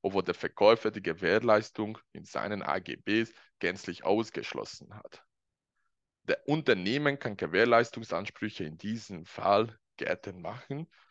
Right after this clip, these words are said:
zumal ein Gewährleistungsausschluss für Unternehmer nur begrenzt möglich ist. Die Rechtsprechung hebt den Ausschluss jegliche, also in Österreich zumindest, hebt den Ausschluss jeglicher Gewährleistung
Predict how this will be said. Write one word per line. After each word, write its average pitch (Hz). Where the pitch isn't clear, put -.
zumal 95
ein 117
Gewährleistungsausschluss 107
für -
Unternehmer 101
nur 120
begrenzt 95
möglich 85
ist. -
Die 90
Rechtsprechung 147
hebt 107
den 98
Ausschluss 131
jegliche, 117
also 92
in 85
Österreich 123
zumindest, 113
hebt 110
den 95
Ausschluss 120
jeglicher 131
Gewährleistung 104